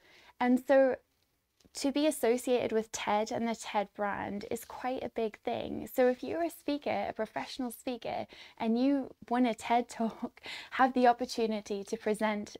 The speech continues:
on a ted stage, that is incredible. What a lot of people don't realize, though, is there is something else called ted X,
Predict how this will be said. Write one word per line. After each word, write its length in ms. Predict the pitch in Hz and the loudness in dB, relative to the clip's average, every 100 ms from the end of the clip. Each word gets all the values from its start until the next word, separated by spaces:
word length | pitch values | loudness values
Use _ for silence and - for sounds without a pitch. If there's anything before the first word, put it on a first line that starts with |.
| - | -6
on 140 | 220 | -2
a 100 | 208 | -2
ted 340 | - - 208 - | -4 -4 -6 -6
stage, 540 | - 214 196 190 - - - - - | -8 -6 -6 -8 -14 -20 -20 -8 2
that 180 | 254 | 6
is 140 | 269 226 | 6 4
incredible. 840 | 202 - 240 233 - - - 214 - - - - | -4 -2 0 0 -2 -8 -8 -12 -16 -20 -16 2
What 140 | 277 | 6
a 60 | 330 | 8
lot 200 | 302 359 | 6 4
of 100 | 381 | -2
people 300 | 320 285 262 | -4 -2 -2
don't 320 | 240 226 - | 2 0 0
realize, 480 | 262 302 220 190 - | 2 4 4 -2 -4
though, 340 | 190 185 190 - | -4 -2 -2 -2
is 220 | 214 196 - - | -2 -2 -6 -2
there 200 | 226 220 | 0 4
is 120 | 240 - | 2 2
something 340 | 226 208 196 - | -6 -6 -10 -6
else 300 | 320 285 262 - - | -2 -2 -4 -12 -8
called 340 | 247 226 214 _ | -4 -4 -6 _
ted 280 | - 208 196 | -8 -6 -4
X, 400 | - 107 - | -6 -8 -10